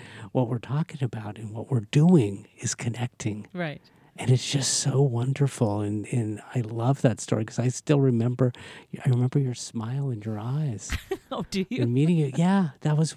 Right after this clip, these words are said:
Speaker 1: that was what I noticed. And, and those are things that, you know, our brains take those kinds of things in and we say, "Oh, look, friend.
Speaker 2: Uh-huh.
Speaker 1: This is someone with whom I wanna connect." And there can be all sorts of reasons based on,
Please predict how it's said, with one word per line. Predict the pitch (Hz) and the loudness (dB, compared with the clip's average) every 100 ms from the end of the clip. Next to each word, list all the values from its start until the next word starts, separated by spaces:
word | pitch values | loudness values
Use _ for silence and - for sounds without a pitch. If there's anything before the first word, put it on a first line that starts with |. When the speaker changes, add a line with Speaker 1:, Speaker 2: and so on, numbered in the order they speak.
| - | -6
Speaker 1:
that | 147 151 | -2 0
was | 170 | 0
what | 151 165 | 2 4
I | 156 | 4
noticed. | 147 170 180 156 - | 4 4 2 0 -2
And, | 131 135 - - - - | 2 2 0 -16 -16 -4
and | 131 127 | 0 2
those | 135 135 | 2 2
are | 135 | 0
things | 143 131 120 | 0 0 0
that, | 127 - - - | -6 -6 -8 0
you | 143 | 2
know, | 117 113 - | 2 -4 -8
our | - 117 | -8 -4
brains | 123 151 208 185 - - | 0 2 4 2 -2 -12
take | - 151 - | -2 -2 0
those | 143 135 - | -2 -2 -2
kinds | 131 131 | -4 -4
of | 127 | -6
things | - 110 120 | -6 -6 0
in | 170 202 | 2 4
and | 120 | 2
we | |
say, | 120 113 | -2 -4
"Oh, | 127 139 | -4 0
look, | 143 139 - - _ _ | 2 2 -2 -20 _ _
friend. | _ - 156 156 95 - _ _ _ | _ 0 0 2 -4 -8 _ _ _
Speaker 2:
Uh-huh. | 180 196 190 - - | -4 -4 -4 -6 -2
Speaker 1:
This | 135 - | -2 -2
is | - | -2
someone | 135 127 135 131 | -2 0 0 2
with | 127 | 0
whom | 127 123 | 0 0
I | 123 | 2
wanna | 123 120 120 | 0 0 -4
connect." | - 120 147 135 - - - - - - | -6 -4 -2 -4 -8 -20 -20 -20 -20 -4
And | 120 117 117 107 | 0 0 0 -2
there | - 104 | -6 -8
can | 120 | -6
be | 107 104 | -6 -2
all | 117 131 | 0 0
sorts | - 123 117 113 | 0 -2 -2 -6
of | 110 | -2
reasons | 135 143 123 104 | 0 0 -2 -4
based | - 113 113 - | -4 -4 -4 -4
on, | 113 107 | -4 -4